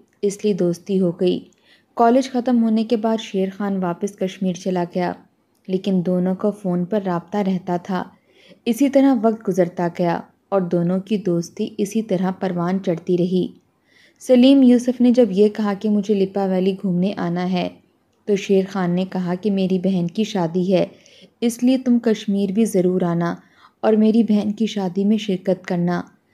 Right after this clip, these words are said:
सलीम यूसुफ ने हामी भर ली और जब वो लिपा वैली घूमने गया, वहाँ से कश्मीर चला गया। शेर खान बहुत खुश था। बरसों बाद दोनों की मुलाकात हुई थी।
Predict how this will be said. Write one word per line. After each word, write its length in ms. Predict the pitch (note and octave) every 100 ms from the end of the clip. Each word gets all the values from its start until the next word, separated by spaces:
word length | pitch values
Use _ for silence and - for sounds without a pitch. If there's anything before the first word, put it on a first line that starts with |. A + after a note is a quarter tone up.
| _ _ _
सलीम 420 | - A#3+ B3 C4
यूसुफ 380 | B3 B3 B3 A#3+
ने 100 | A#3+
हामी 320 | A3+ F3+ F#3
भर 220 | F3+ G3 F3
ली 280 | F3 F3 - _
और 140 | F#3+ F#3
जब 200 | G3 F#3
वो 80 | F#3+
लिपा 320 | F3+ F3+ G3
वैली 300 | F#3+ F3+ F#3+
घूमने 420 | F#3 F#3 F3 G3
गया, 340 | G3 F3+ F#3 G3+ - - - -
वहाँ 200 | A#3+ C4+
से 140 | C4+ C#4
कश्मीर 440 | A3+ - G#3 F#3+
चला 300 | F#3 F#3 F3
गया। 280 | F3 F3+ F3 - _ _ _
शेर 300 | - G#3 F#3+
खान 340 | F#3+ F#3+ F#3+ F3+
बहुत 340 | F3+ F#3+ F#3+
खुश 240 | F#3 F3 -
था। 240 | F#3+ F#3 - _ _ _ -
बरसों 400 | A3 A#3 A#3 C4
बाद 200 | B3+ B3
दोनों 300 | G#3 G3+ G#3
की 160 | G#3 A3+
मुलाकात 600 | G#3 F#3 F3 F3+ F3 F3
हुई 140 | F#3 F3
थी। 220 | F#3 F#3